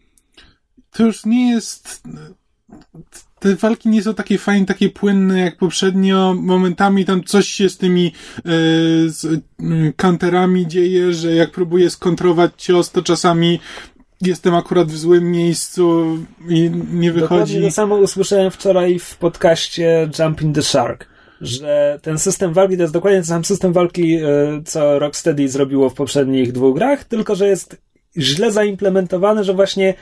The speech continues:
Speaker 2: wcale nie jest tak rytmiczny, wcale nie jest tak płynny i że po prostu jest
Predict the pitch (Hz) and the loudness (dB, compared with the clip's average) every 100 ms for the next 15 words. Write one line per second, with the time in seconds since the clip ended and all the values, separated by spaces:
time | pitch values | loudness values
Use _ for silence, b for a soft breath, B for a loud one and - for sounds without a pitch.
0 | B B - - 190 190 196 190 - 180 | B B -10 -2 0 0 0 0 0 0
1 | 175 170 185 190 190 180 - 180 175 175 | 2 0 0 0 0 0 0 2 2 0
2 | 165 160 - - 185 180 180 175 170 165 | 0 -4 -2 2 2 4 0 0 0 -2
3 | 165 165 170 - 160 160 - | 0 -2 -2 0 0 -2 -6